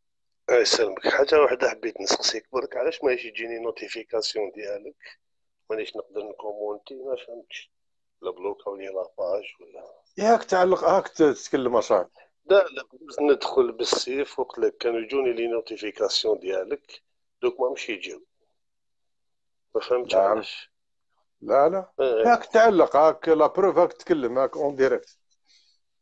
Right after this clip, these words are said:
Speaker 1: ايه، دخلت هذا واش قدرت ديريكت بالسيف باش دخلت. ما اليوتيوب صوتيت لهنا باش قدرت ندخل لاباج تاعك، مانيش نقدر ندخل.
Speaker 2: إيه يا صاحبي، ما لا راك الدور انت ياك ش-، <laughs> من اليوتيوب عندك
Speaker 1: ايه،
Speaker 2: أنا.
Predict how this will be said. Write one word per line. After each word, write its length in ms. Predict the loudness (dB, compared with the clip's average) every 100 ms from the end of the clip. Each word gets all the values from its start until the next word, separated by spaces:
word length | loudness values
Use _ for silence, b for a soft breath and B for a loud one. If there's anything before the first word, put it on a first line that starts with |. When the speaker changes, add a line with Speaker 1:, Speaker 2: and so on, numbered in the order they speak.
| _ _ 4
Speaker 1:
ايه، 200 | 6 6
دخلت 420 | 4 4 2 4
هذا 220 | 4 6
واش 200 | 4 4
قدرت 360 | 0 -2 -2 -2
ديريكت 640 | -2 0 4 4 2 -4
بالسيف 400 | -6 -4 -2 0
باش 200 | 0 0
دخلت. 600 | 0 -6 -6 -8 -18 -16 -6
ما 140 | -2
اليوتيوب 720 | -2 -4 -4 -4 -4 -2 -2
صوتيت 460 | 0 0 0 -2 -8
لهنا 420 | -6 -4 0 -2
باش 200 | 0 -4
قدرت 300 | -6 -10 -10
ندخل 380 | -12 -10 -10 -2
لاباج 360 | -2 -2 -6 -4
تاعك، 340 | -4 -4 -6
مانيش 280 | -8 -6 -8
نقدر 200 | -10 -6
ندخل. 340 | -4 -4 -2
Speaker 2:
إيه 160 | -2 2
يا 200 | 4 4
صاحبي، 460 | 4 0 0 -2 -2
ما 180 | 2
لا 160 | 4 4
راك 160 | 4 -2
الدور 340 | -2 2 2
انت 140 | 0
ياك 260 | -2 -2 -4
ش-، 180 | -10 -8
<laughs> 760 | -6 -4 -6 -8 _ _ -20 -12
من 120 | -2
اليوتيوب 440 | -2 -2 -6 -2 4
عندك 160 | 6
Speaker 1:
ايه، 520 | 8 8 6 4 0
Speaker 2:
أنا. 260 | -6 -4 -6